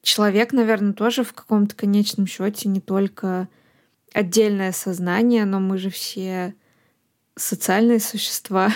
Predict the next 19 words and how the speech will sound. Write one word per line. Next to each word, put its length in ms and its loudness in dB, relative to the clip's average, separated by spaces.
<laughs> 640 -2
И, 80 2
наверное, 480 4
наше 340 0
"я" — 260 0
это 160 -4
не 140 -2
только 460 -4
мы 360 -2
сами, 420 -4
но 260 -6
и 220 -6
люди 260 -4
вокруг. 420 -4
Не 100 4
знаю, 500 0
сложно 400 -2
сказать, 500 -8
я 300 -6